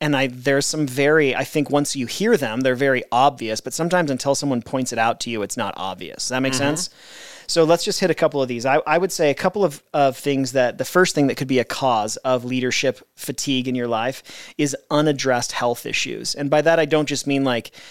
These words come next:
Speaker 1: you know, you have some sort of terminal illness and you're not aware of it. I'm t-, like, it, there could be physical things. It could be spiritual. It could be mental. It could be emotional.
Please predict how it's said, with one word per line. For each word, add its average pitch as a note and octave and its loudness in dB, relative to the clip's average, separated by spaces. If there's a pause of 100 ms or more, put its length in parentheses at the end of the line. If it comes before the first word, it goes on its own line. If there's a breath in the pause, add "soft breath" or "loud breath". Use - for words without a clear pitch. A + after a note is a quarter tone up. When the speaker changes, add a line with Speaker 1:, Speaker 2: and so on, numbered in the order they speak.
(220 loud breath)
Speaker 1:
you C3+ -4
know, B2 0
you A#2+ -2
have B2 0
some C3 -4
sort B2+ 0
of A#2 -8
terminal C3 -4
illness B2+ 0
and B2 0
you're B2 2
not A2 0
aware A#2+ 4
of A2 0
it. G2+ -6
I'm A#2+ -4
t-, B2+ -8
like, A#2+ -4
it, - -18
there B2+ -6
could E3 -2
be D3 0
physical D#3 0
things. D3 2
It C3+ -10
could C3+ -6
be G#2+ -8 (380 loud breath)
spiritual. D#3 2
It C3+ -8
could C3+ -8
be B2 -6
mental. C#3 0
It C3+ -10
could C3 -12
be B2 -6
emotional. C#3 0